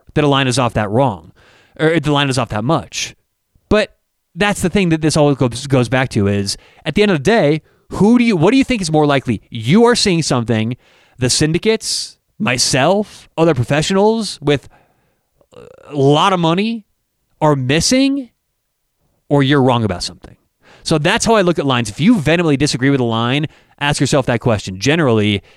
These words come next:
it's going to be that you're missing something. So, um,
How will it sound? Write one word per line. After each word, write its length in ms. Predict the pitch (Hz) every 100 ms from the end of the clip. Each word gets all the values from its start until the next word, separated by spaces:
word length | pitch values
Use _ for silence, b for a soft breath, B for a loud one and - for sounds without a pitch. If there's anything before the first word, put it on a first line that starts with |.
| b
it's 160 | 123
going 160 | 139 123
to 40 |
be 140 | 117 120
that 120 | 117
you're 160 | 107
missing 320 | 104 98 - 95
something. 380 | 95 90 87
So, 420 | - - 92 87 - b b b b b 107
um, 340 | 95 98 110